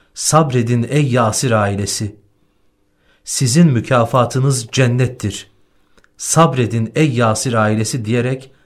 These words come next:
sabır tavsiyesinde bulundu. İşkence altında kıvranan Yasir, "Ya Resulallah," dedi, "bu iş daha ne zamana kadar böyle sürüp gidecek?"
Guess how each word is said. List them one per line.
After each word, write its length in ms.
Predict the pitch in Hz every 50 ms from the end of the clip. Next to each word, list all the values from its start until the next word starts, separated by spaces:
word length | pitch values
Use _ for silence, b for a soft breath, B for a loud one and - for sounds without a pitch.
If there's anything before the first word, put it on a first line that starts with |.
| _ _ _ _
sabır 360 | - - - - 127 123 135
tavsiyesinde 800 | 120 120 - 107 95 95 - - 104 95 - - 107 98 101 90
bulundu. 460 | 101 98 98 95 90 92 92 - - - _ _ _ _ _ _ _ _ _ _ _ _ _ _ _ _ _ _ _ _ _ _ _ _ _ _ _ _ _ _ _ _ _ _ _ b b b b b b b b b
İşkence 500 | - 110 - - - 180 196 202 170 165
altında 440 | 139 123 117 - - 127 123 131 123
kıvranan 460 | - 127 117 113 123 120 127 139 139
Yasir, 640 | 131 110 110 101 98 - - 135 147 151 151 - - _ _ _ _ _ _ _ _ _ _ _
"Ya 220 | - 135 151 151 139
Resulallah," 680 | 123 113 - - 120 107 107 107 107 110 101 90 -
dedi, 340 | - 107 98 120 104 101 - - _ b b b b b b b b b -
"bu 160 | 135 151 170
iş 240 | 175 170 - - -
daha 180 | 143 131 160
ne 180 | 147 135 143 175
zamana 400 | 175 175 156 143 131 127 120 117
kadar 360 | - 117 110 127 120 113 110
böyle 220 | 120 120 113 113 107
sürüp 360 | - - 110 104 95 - -
gidecek?" 560 | 104 95 104 98 - 110 104 - - -